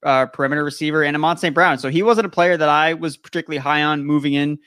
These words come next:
like, during the pre-draft process. But again, I'm not gonna say, "Oh, well,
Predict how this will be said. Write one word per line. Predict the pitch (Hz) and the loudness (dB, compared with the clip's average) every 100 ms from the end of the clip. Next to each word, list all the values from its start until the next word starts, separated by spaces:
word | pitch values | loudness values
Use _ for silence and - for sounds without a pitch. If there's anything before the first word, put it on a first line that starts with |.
| _ _ _ - | _ _ _ -2
like, | 151 123 | -2 0
during | 147 143 | 0 0
the | 135 | -2
pre-draft | - 147 135 135 - | -2 -2 0 0 0
process. | 135 143 170 190 208 - _ _ _ - | 0 0 0 -2 -2 -10 _ _ _ -2
But | 156 | 2
again, | 180 170 147 | 4 4 2
I'm | 147 | 0
not | 151 | 0
gonna | 156 156 151 143 - | 0 -2 -2 -4 -6
say, | - 165 151 147 143 - | -10 -2 0 0 -2 0
"Oh, | 151 | 0
well, | 143 139 135 131 | 2 2 2 -2